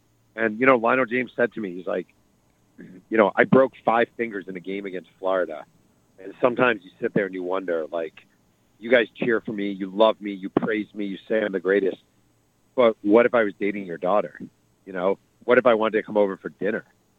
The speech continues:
And I just think for a lot of these African-American ball players back then and, and still today, you sort of wonder, "Am I just a commodity to you?"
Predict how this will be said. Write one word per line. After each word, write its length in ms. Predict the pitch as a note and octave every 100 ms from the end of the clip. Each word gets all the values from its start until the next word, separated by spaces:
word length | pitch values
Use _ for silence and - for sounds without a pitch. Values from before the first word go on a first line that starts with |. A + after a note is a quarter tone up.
| _ _ _ -
And 100 | G#2+
I 40 |
just 160 | G#2+ B2
think 160 | A#2+
for 60 | A2+
a 60 |
lot 200 | G2 G#2
of 60 | A2+
these 160 | G#2+ F2+
African-American 720 | F#2 - G#2+ F#2 F#2 F2+ F#2
ball 180 | F2 F#2
players 300 | F#2+ E2+ D#2+
back 260 | F#2+ G#2+
then 180 | C#3+ C#3+
and, 140 | C#3+ C#3+
and 140 | C3+ -
still 200 | E3+ C#3+
today, 440 | - G#3+ - E2 - _ _ _ _ _ _
you 80 | -
sort 160 | C3+ A#2
of 120 | G2
wonder, 460 | G#2 G#2 G2 F2 D2+ _ _ _
"Am 100 | G2+
I 80 | G#2+
just 280 | F#2 G#2 -
a 40 |
commodity 420 | - F#2+ F2+ F2+ D#2
to 60 | D2+
you?" 300 | D2 D2